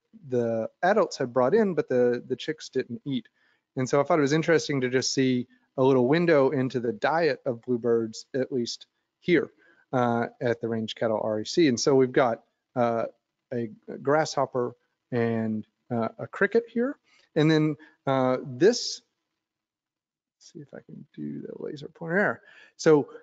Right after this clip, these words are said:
pretty sure this is part of a mole cricket. So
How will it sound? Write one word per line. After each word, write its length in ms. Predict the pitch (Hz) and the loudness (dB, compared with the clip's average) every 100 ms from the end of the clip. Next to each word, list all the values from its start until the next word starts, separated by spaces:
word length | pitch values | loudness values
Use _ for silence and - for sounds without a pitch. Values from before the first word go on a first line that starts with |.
| _ - | _ 0
pretty 220 | 269 294 | 6 6
sure 240 | - 190 | 6 4
this 360 | 151 151 220 - | 4 6 4 4
is 460 | 175 147 139 131 - | 2 4 4 0 -4
part 340 | _ 170 160 | _ 2 2
of 80 | 135 | 0
a 60 | |
mole 240 | 127 143 160 | 0 -2 -2
cricket. 360 | - - - - | -6 -10 -12 -14
So 400 | - 127 120 120 | -12 -8 -6 -8